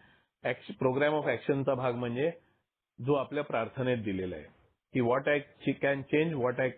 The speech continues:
cannot change. मी काय बदलू शकतो आणि मी काय बदलू शकत नाही ह्याचा अभ्यास.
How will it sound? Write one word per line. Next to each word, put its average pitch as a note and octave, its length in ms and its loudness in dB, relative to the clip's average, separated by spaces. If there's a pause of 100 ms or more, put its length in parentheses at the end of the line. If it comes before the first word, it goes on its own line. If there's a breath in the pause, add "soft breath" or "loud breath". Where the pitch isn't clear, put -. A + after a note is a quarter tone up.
(120)
cannot B2+ 380 2 (180)
change. E2+ 260 -2
मी B2 100 2
काय C3 200 2
बदलू B2+ 380 -4
शकतो C3+ 600 -4
आणि A#2 200 -2
मी A#2+ 140 0
काय A#2+ 220 2
बदलू A#2 360 -2
शकत A2+ 380 -2
नाही A#2+ 240 -2
ह्याचा G#2+ 280 -2
अभ्यास. F#2+ 320 -4